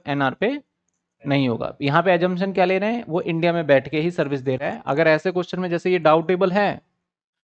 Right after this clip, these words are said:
तो आपको नोट देना पड़ेगा, ठीक है ना, तो आपको क्या देना पड़ेगा, नोट। तो यहाँ पे देखो टेक्निकल सर्विस गवर्नमेंट accrued outside India, इसने क्या माना कि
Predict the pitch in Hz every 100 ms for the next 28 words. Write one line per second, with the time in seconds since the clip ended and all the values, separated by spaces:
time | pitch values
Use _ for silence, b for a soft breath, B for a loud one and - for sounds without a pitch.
0 | _ - 139 139 180 143 147 190 196 139
1 | 131 127 127 113 85 - - _ _ _
2 | _ _ _ _ - 127 190 240 - -
3 | - - - - _ 127 131 151 147 139
4 | 139 135 131 135 240 240 - 143 123 -
5 | - _ _ _ _ _ _ _ _ _
6 | _ _ _ _ _ 160 160 - 143 160
7 | 185 196 180 180 180 180 190 208 202 185
8 | 190 175 175 180 190 185 143 156 180 196
9 | - 156 170 175 202 180 143 139 139 185
10 | 190 185 185 196 233 214